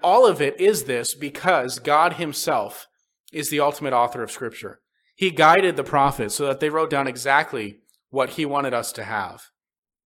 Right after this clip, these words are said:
The Bible is God's very words. This was how Jesus taught about Scripture. And by the way, just as a side note here, the same Spirit of God that inspired the Old Testament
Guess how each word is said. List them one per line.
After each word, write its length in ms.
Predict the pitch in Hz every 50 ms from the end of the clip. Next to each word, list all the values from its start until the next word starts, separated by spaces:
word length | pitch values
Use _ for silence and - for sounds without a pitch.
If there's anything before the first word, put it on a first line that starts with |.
| - - _
The 80 | 139 135
Bible 400 | 147 151 156 180 180 156 151 151
is 220 | 139 131 127 120
God's 380 | 131 143 139 143 143 143 135 123
very 400 | 117 120 139 139 135 131 127 120
words. 720 | 113 117 120 117 113 104 90 87 - - - - - _ _ _ -
This 180 | 156 175 -
was 140 | 208 190 -
how 160 | 190 180 170
Jesus 640 | 160 143 139 160 180 202 190 - 135 113 110 - -
taught 420 | - - 170 147 120 107 110 - - - _ _ _ _ _ _
about 280 | 143 131 135 123 120 -
Scripture. 560 | - - 170 160 - - - 120 95 - - _ _ _ _ _ _ _ _ - - _ _ _ -
And 80 | 135
by 160 | 143 160 170
the 80 | 175 170
way, 180 | 165 170 160 156
just 200 | - 247 - -
as 80 | 139
a 60 | 143
side 300 | 135 - - 170 170 180
note 140 | 175 156 151
here, 140 | 151 147 139
the 80 | 139 143
same 340 | - - 196 190 190 180
Spirit 420 | 165 - - - - 175 185 185 180
of 120 | 165 147
God 280 | 143 151 151 156 165 160
that 200 | 156 139 139 -
inspired 720 | 165 156 147 - - - - 180 165 185 196 180 170 160 131
the 160 | 151 156 -
Old 280 | - 180 196 208 208
Testament 680 | 208 - 180 147 - - - 135 120 123 160 - -